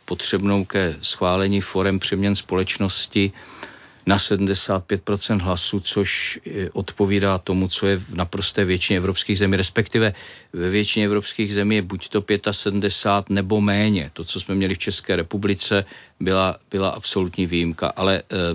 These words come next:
m-, m-, pan ministr Blažek reagoval i na původní výhrady Legislativní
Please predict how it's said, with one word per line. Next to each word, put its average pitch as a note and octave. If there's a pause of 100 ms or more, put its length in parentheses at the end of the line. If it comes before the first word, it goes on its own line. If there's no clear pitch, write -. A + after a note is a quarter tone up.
m-, F#2
m-, F2
pan G2+
ministr G#2
Blažek G2
reagoval G2 (100)
i G2
na G2 (300)
původní G2+
výhrady F#2+ (380)
Legislativní F#2+